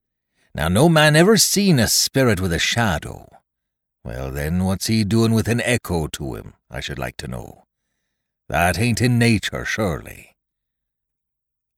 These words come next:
This argument seemed weak enough to me, but you can never tell what will affect the superstitious, and to my wonder, George Merry was greatly relieved.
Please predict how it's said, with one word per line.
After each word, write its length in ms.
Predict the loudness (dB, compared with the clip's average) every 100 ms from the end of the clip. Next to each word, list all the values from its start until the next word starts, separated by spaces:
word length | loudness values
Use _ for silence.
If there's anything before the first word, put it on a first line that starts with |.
| -8
This 160 | -6 -2
argument 420 | -2 0 0 0
seemed 260 | -2 -2 0
weak 260 | 0 0
enough 300 | 0 0 -2
to 80 | -4
me, 420 | -4 -4 -8 -20 _ _ _ _ _ _ _ -6
but 160 | -4 0
you 60 |
can 120 | 2
never 180 | 4 2
tell 380 | 0 2 4 4
what 140 | 0
will 140 | 0 -2
affect 320 | 0 -4 -4
the 60 | -6
superstitious, 840 | -4 -4 -6 -8 -8 -8 -10 -10 _ _ _ _ _ _ -6
and 180 | -4 -4
to 100 | 0
my 140 | 0
wonder, 500 | 2 2 2 -2 -8 -14 _ _ _ 0
George 320 | 2 2 2
Merry 340 | 0 2 0
was 160 | -2 -2
greatly 360 | -2 -2 -2 -2
relieved. 600 | -2 -2 -4 -8 _